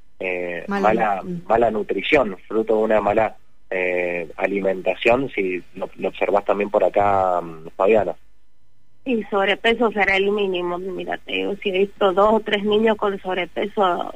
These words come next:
Speaker 3: yo creo que la estadística se vuelca más para la desnutrición.
Speaker 1: Claro.
Speaker 3: Eh,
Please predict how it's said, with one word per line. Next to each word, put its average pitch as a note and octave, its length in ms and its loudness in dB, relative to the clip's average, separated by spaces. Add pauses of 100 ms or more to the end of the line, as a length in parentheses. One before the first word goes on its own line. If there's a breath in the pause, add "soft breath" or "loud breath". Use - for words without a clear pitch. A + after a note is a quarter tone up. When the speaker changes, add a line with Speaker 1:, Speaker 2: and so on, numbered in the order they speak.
Speaker 3:
yo F#3+ 120 -4
creo G3+ 180 2
que G3 100 -4
la G3 80 4
estadística G3 760 0
se F#3+ 80 -2
vuelca G3+ 320 2
más G3+ 200 0
para G3+ 300 2
la F#3+ 140 2
desnutrición. G3 680 -6 (560)
Speaker 1:
Claro. F2+ 240 -2 (220)
Speaker 3:
Eh, F#3+ 520 4